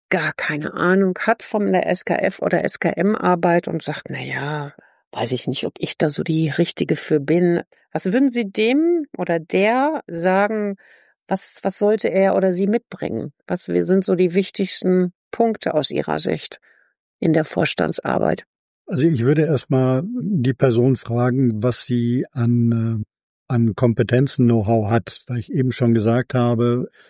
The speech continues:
Speaker 2: es gibt bestimmte Bereiche, die nicht so gut abgedeckt sind bei uns. Das wäre so ein Punkt. Ansonsten, klar, man ködert die Leute hier erstmal damit, dass man sagt, äh,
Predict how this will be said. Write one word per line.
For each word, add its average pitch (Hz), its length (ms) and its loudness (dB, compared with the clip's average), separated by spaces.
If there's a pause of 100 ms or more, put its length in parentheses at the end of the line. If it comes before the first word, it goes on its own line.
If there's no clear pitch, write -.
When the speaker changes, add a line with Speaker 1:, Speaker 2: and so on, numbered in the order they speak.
(300)
Speaker 2:
es 117 160 -4
gibt - 180 -2
bestimmte 139 420 2
Bereiche, 120 560 2
die 120 500 2 (140)
nicht 135 180 4
so 123 140 4
gut 117 180 2
abgedeckt 113 580 0
sind 98 440 -4
bei 117 100 2
uns. 110 560 0
Das 120 440 -2
wäre 104 240 4
so 113 160 -2
ein 110 180 0
Punkt. 98 320 -6 (540)
Ansonsten, 127 920 2 (400)
klar, 110 380 -2 (180)
man 127 280 2
ködert 131 400 4
die 127 80 4
Leute 120 300 2
hier 120 80 2
erstmal 123 300 -2
damit, 117 380 0
dass 117 140 -2
man 113 160 2
sagt, 110 320 -4
äh, 107 160 0